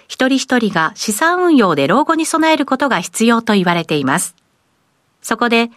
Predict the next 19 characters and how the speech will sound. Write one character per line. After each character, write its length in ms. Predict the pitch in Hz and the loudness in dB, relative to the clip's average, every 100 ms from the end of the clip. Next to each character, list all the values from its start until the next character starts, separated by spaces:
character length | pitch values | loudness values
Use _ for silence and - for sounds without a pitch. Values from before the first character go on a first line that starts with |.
| _ | _
マ 140 | 190 | 0
ネ 80 | 254 | 0
ッ 60 | 349 | 2
ク 100 | 370 | -2
ス 60 | |
証 160 | - 359 | 0 0
券 180 | 277 226 | 2 0
で 140 | 170 | 0
は、 200 | 151 170 - - | 0 -2 -6 -16
資 160 | - 247 | -6 -4
産 240 | 233 381 | 0 -2
形 220 | 381 392 359 | 0 0 2
成 180 | 247 | 2
を 80 | 196 | 2
始 280 | 160 175 247 | 0 -2 2
め 120 | 247 | 2
る 80 | 240 | 4
前 240 | 220 208 | 2 2
に、 220 | 151 131 | 0 -2